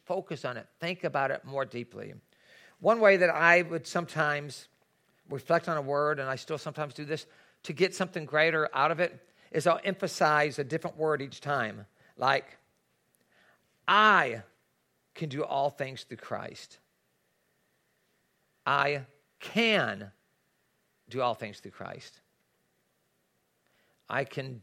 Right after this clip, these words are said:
do all things through Christ. I can do all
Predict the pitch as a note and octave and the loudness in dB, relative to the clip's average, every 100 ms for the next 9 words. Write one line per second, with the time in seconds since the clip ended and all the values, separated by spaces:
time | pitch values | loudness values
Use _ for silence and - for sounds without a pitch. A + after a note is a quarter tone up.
0 | _ - A#3+ B3 C#3+ G2+ F#2 _ _ _ | _ -2 2 2 0 -4 -14 _ _ _
1 | _ _ _ _ _ G#2 G#2 - G#2 - | _ _ _ _ _ -8 -8 -10 -14 -16
2 | F#2+ - G2 F2+ - - _ _ _ _ | -20 -14 -14 -14 -18 -20 _ _ _ _
3 | _ _ _ _ _ _ _ _ _ _ | _ _ _ _ _ _ _ _ _ _
4 | _ _ _ _ - C3 D#3 D3 D3 C3 | _ _ _ _ -6 0 0 0 -8 -8
5 | B2 B2+ C3 C3 A#2+ _ _ _ - F3+ | -10 -8 -6 -6 -8 _ _ _ -2 2
6 | G3 D3 A2+ A#2+ | 4 4 0 -6